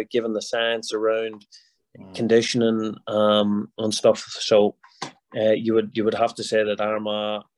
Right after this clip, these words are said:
Speaker 1: um, with Armagh, but, you know, Cavan, you would,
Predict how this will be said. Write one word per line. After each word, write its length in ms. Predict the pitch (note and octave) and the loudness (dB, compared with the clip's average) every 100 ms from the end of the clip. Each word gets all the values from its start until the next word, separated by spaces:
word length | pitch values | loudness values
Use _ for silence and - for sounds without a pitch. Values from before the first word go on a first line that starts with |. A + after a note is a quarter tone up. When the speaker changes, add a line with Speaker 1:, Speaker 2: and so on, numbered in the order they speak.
| G#2+ | -8
Speaker 1:
um, 440 | G#2 G2+ G2 G2+ - - _ _ _ _ - | -6 -4 -6 -14 -20 -20 _ _ _ _ -6
with 240 | A#2 G#2 | 2 4
Armagh, 340 | A2 G#2+ G#2+ A2 | 6 6 4 4
but, 260 | D3+ - | 2 0
you 180 | - D#3+ | -4 2
know, 140 | D#3 B2 | 4 6
Cavan, 480 | E3 D#3+ D#3+ C#3+ - _ _ _ _ _ _ _ | 6 6 4 -2 -8 _ _ _ _ _ _ _
you 160 | - C3+ | -12 -10
would, 140 | B2+ | -10